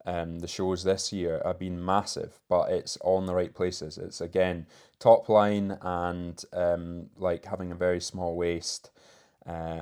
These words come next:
and, and big arms as well. Like, sometimes the big arms don't get put down, and then it's sort of, like, almost like small, smaller joints as well.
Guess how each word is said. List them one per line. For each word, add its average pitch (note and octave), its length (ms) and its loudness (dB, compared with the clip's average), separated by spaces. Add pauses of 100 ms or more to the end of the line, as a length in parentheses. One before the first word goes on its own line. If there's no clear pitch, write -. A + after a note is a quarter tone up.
and, E2+ 460 -8
and F2 180 -12
big G2+ 160 0
arms G#2 400 6
as E2+ 140 -10
well. F#2 340 4
Like, F2 420 -8 (560)
sometimes F2+ 460 -6
the F2+ 60 -10
big E2 180 -8
arms E2+ 320 -6
don't E2+ 240 -10
get E2+ 320 -4 (880)
put - 180 -2
down, F#2 240 2
and F2+ 140 -6
then F2+ 240 -2 (320)
it's F#2+ 100 -12
sort B2 160 4
of, A#2+ 80 2
like, A#2 180 6
almost B2+ 300 2
like A2 140 4
small, G2+ 420 2
smaller G#2 400 2
joints F2+ 500 0
as E2 160 -12
well. F2 360 2